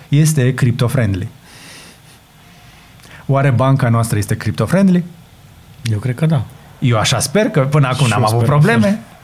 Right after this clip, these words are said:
Speaker 1: Până la proba contrarie. Și cam atât pentru astăzi. Acesta a fost și, uh, segmentul nostru de cripto. Mai multe despre cripto în Cripto Vineri, ca de obicei, în fiecare zi de luni.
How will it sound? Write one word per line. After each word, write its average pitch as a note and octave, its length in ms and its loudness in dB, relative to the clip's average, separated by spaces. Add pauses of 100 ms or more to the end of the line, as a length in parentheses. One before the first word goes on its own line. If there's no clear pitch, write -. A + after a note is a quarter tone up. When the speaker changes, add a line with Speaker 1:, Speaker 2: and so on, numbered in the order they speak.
(320)
Speaker 1:
Până F#3 120 0
la F#3 100 2
proba C#3+ 260 2
contrarie. C#3+ 640 2 (1500)
Și - 120 -6
cam F#3+ 180 2
atât F#3 220 2
pentru D3 240 2
astăzi. D3+ 280 2
Acesta D3+ 280 2
a - 20 2
fost D3 300 2
și, F3 340 2
uh, C#3+ 140 2
segmentul B2+ 480 0
nostru A#2+ 240 0
de A2 120 0
cripto. D#3+ 380 2
Mai E3 180 4
multe E3+ 320 4
despre D3 420 0
cripto D3+ 380 0
în D3+ 180 4
Cripto D3 340 2
Vineri, D3 500 2 (220)
ca G#3+ 120 -2
de F3 80 2
obicei, C#3+ 560 2
în D3 160 2
fiecare B2 420 0
zi A#2 140 0
de B2 100 2
luni. G2+ 280 -2